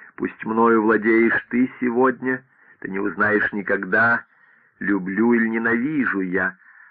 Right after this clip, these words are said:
Она умоляла его, "Не будить отца". Он требовал, чтобы она сходила на кухню за остатками обеда.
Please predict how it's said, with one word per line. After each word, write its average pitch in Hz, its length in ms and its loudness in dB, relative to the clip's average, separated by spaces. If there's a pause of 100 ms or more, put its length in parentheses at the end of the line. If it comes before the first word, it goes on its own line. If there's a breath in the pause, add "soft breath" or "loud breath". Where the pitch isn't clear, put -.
Она 92 240 -8
умоляла 101 420 -4
его, 90 220 -8
"Не 101 100 -12
будить 104 320 -12
отца". 98 520 -6 (680 loud breath)
Он 160 140 2
требовал, 113 460 2
чтобы 117 240 0
она 117 160 2
сходила 110 400 0
на 110 100 2
кухню 135 500 -2
за 135 120 0
остатками 131 560 -4
обеда. 120 480 -2